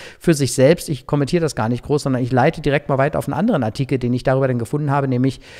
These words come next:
das ist vom Tim Verhoeven. Ähm, hier haben wir dem, äh, auf dem Blog Recruiting Nerd, ähm, die Probleme der Business-Netzwerke Teil eins, das Xing-Drama in vier Akten. Wirklich toller Artikel, der nochmal so ein bisschen beschreibt, wo kommt Xing her, wie hat sich's weiterentwickelt und wo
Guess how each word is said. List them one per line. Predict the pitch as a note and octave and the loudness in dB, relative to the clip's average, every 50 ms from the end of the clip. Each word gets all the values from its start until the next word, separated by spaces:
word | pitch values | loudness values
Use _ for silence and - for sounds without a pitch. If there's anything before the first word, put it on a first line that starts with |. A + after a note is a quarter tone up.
| - - - - | -20 -14 -8 -6
das | - C3 - | -6 -4 -4
ist | D#3+ - | -6 -4
vom | - D3 C#3 B2+ | -2 0 0 2
Tim | - E3+ E3+ D#3 | 2 0 0 0
Verhoeven. | - C#3 B2 C3 E3 G3+ A3 - - G#3 G3+ G3+ G3 F#3 - - | 0 2 4 4 4 4 2 2 0 0 0 0 -2 -4 -6 -8
Ähm, | D#3 D#3 D3+ C#3+ C#3+ C#3+ D3 C#3+ C3 A#2 | -6 -4 -2 -2 -2 -2 -4 -4 -4 -4
hier | D3+ D#3 D3 | -2 0 0
haben | D3 D3+ | 0 0
wir | D3 C#3 | 0 0
dem, | C3 C3+ C3 C3 C3 B2+ - - - - - - | 0 0 0 0 0 -4 -6 -12 -20 -20 -16 -10
äh, | - - A#2+ | -4 -2 -2
auf | A#2 - | -2 0
dem | - C3+ A#2+ B2 A#2+ A#2 A2+ A2+ | 0 0 2 2 2 2 0 2
Blog | C3 C3+ C#3 C3+ - | 2 2 2 2 0
Recruiting | B2 A#2 - - E3 G3+ - G3+ F3+ E3+ | -2 -2 0 0 0 0 2 2 0 2
Nerd, | D#3 D3 D#3 E3 - - - - - - - - | 4 6 6 4 4 2 -6 -20 -20 -20 -10 -2
ähm, | - C3+ C#3 C3+ B2+ | 2 2 2 2 2
die | B2+ D3 B2+ | 0 -4 -2
Probleme | - - C#3+ B2+ D3 E3 F#3 G3 F3+ | 0 0 2 2 4 2 2 2 2
der | D3+ C#3 | 2 0
Business-Netzwerke | D#3 D#3+ E3 D#3+ D#3+ D#3+ D#3 - - D3+ D3 - D3+ - | 0 -2 -4 -2 -2 -2 -2 0 0 -2 -2 -2 -2 0
Teil | C3 C3+ C3+ | 2 2 2
eins, | - - C3 C#3 C#3+ D3 - - | 2 2 2 2 2 0 -2 -2
das | C3 A#2 - - _ _ _ - | -4 -4 -4 -6 _ _ _ -6
Xing-Drama | - - D#3 E3 D#3 D3 A#2 A#2+ C3 C#3 C3 | -2 0 2 2 2 2 0 0 2 0 0
in | A#2 A2+ | -2 -4
vier | - - C3+ B2+ B2 | -4 -4 -4 -2 -2
Akten. | D#3 - - - D#3+ D3 | -4 -4 -4 -4 -2 0
Wirklich | E3 F3 - F3 - | 0 0 -2 -4 -2
toller | - F3 F3 E3+ E3 | 2 2 4 4 4
Artikel, | D3+ C#3 - F3 F3 - F3+ E3 | 2 2 0 -2 -2 0 0 0
der | D#3+ D#3 D#3 | 2 2 2
nochmal | D#3+ D3 D#3+ D#3+ D3 | 2 0 0 0 -2
so | D3 | -2
ein | C#3 | -2
bisschen | D#3+ D3+ - D#3+ D3+ D3+ C#3 - | -4 -4 -2 -2 -2 -2 -2 -4
beschreibt, | - B2+ - - C#3+ D3 - - | -6 -6 -2 0 0 2 2 2
wo | D#3 | 0
kommt | - - D#3 D3 - | 0 0 -2 -2 -2
Xing | - - D3+ C#3 C#3 | -2 -2 0 0 0
her, | C3 D3+ E3 F3 F3+ E3 | 0 2 2 2 2 2
wie | D#3+ C#3 | 2 2
hat | C#3+ D#3 - | 0 0 -2
sich's | D3 - - | -4 -2 0
weiterentwickelt | C#3 D3 D#3+ - E3 D#3 C3+ D#3+ D#3 - D#3+ D#3 D3 | 0 0 2 0 -2 -2 -2 -4 -2 -2 -2 -2 -2
und | C#3 B2 C3 | -4 0 2
wo | C#3 C#3+ D#3+ | 2 2 2